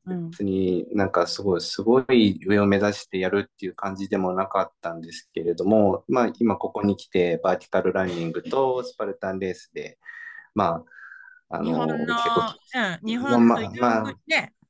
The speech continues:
Speaker 1: そうです、そう、
Speaker 2: はい。
Speaker 1: 国単位での、あの、
Speaker 2: うん。
Speaker 1: トップ層の、ええ、に名を連ねる状態。
Speaker 2: そうですね。
Speaker 1: うん。
Speaker 2: トップを目指してやれるくらいの、まあ、力がついてきたんですね。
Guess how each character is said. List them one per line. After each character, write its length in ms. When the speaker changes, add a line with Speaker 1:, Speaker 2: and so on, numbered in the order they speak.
Speaker 1:
そ 140
う 40
で 120
す、 60
そ 80
う、 20
Speaker 2:
は 100
い。 40
Speaker 1:
国 200
単 340
位 40
で 140
の、 100
あ 220
の、 80
Speaker 2:
う 20
ん。 20
Speaker 1:
ト 140
ッ 80
プ 160
層 240
の、 300
え 60
え、 200
に 160
名 180
を 120
連 120
ね 80
る 60
状 120
態。 200
Speaker 2:
そ 60
う 40
で 0
す 280
ね。 260
Speaker 1:
う 80
ん。 40
Speaker 2:
ト 100
ッ 20
プ 160
を 80
目 120
指 200
し 160
て 440
や 120
れ 120
る 120
く 120
ら 180
い 320
の、 240
ま 140
あ、 40
力 360
が 100
つ 160
い 120
て 440
き 180
た 280
ん 120
で 100
す 140
ね。 220